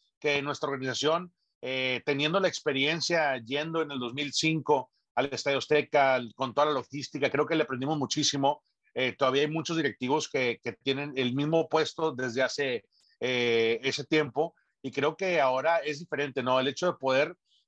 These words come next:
eh, eh, tener, eh, la disposición de los jugadores de, "Oye, invítame a un campamento, quiero ser el primero que pisa Brano, este, México antes de nuestro partido, enséñame México". Creo que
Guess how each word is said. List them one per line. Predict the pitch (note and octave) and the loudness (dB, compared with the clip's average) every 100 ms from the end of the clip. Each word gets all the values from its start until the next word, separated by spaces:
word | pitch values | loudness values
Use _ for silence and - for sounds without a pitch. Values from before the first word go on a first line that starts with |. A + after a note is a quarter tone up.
| - | -10
eh, | B2 B2+ B2 B2 A#2+ | -8 -4 -2 -4 -2
eh, | C3 - _ - | -4 -6 _ 0
tener, | C#3+ C#3 D#3 E3+ | 2 4 4 4
eh, | F3 D3+ B2+ | 2 2 2
la | C#3 | 2
disposición | C3+ - B2+ C3 | 2 -2 -2 0
de | F3+ | -2
los | D#3+ | 0
jugadores | C#3+ C3 D3 D3+ | 2 2 2 -2
de, | C3+ A#2 | -2 -2
"Oye, | C#3+ C3+ - - | 0 -2 -4 -8
invítame | C3+ C3 D#3 - A3 | -4 0 0 2 2
a | G#3+ | 0
un | G3 | 0
campamento, | G#3 F3+ D#3 D3+ B2+ A2 - _ _ - | 0 0 -2 -4 -6 -6 -8 _ _ -2
quiero | D3 E3+ G3+ | 2 2 2
ser | G3 | 2
el | G#3 | 0
primero | - D#3+ D3 F3 | -2 0 2 2
que | F3+ | 0
pisa | C#3 D#3+ D#3+ F#3 F3 | -2 0 2 2 2
Brano, | D3+ D3+ E3 E3+ D#3 _ _ - | 2 0 0 -4 -4 _ _ -6
este, | B2+ - - B2+ B2 A#2 A2+ | -6 -4 -2 0 2 2 2
México | A#2+ C#3 D3+ D3 C3+ B2+ | 2 0 0 0 2 4
antes | C3 C#3+ E3 | 2 0 -4
de | D#3+ | -4
nuestro | C#3+ B2+ | -4 -2
partido, | A#2+ - C#3 | -2 0 0
enséñame | C3+ B2+ E3 F3+ F#3+ D3+ | 0 0 0 2 0 -2
México". | E3 D#3 C#3+ | -4 -2 -2
Creo | C3+ E3+ | 0 0
que | F#3+ | 0